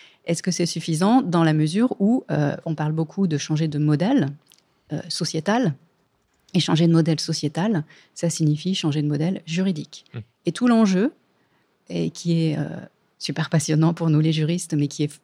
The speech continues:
Speaker 1: qui, qui est fondamental pour, euh, pour nos sociétés, c'est d'arriver à penser et concevoir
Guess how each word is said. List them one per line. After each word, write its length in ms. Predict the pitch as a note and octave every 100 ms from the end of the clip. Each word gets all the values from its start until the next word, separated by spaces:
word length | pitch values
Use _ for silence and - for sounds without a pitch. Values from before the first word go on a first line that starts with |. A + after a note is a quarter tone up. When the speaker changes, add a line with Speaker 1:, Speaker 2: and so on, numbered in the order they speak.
| -
Speaker 1:
qui, 280 | F3+ D#3+ D#3
qui 220 | E3 C#3+
est 60 |
fondamental 720 | C#3 - B3+ B3 E3+ E3 E3+ F3
pour, 320 | - D#3 D3+
euh, 120 | D3+
pour 180 | - D#3+
nos 100 | D3+
sociétés, 460 | E3 - E3+ B3 - _ _
c'est 140 | - F3
d'arriver 340 | E3 E3+ F3+
à 100 | D#3
penser 460 | E3+ F#3+ - F#3 C4+
et 60 | E3
concevoir 640 | - G3 F3 D3+ D#3+ A3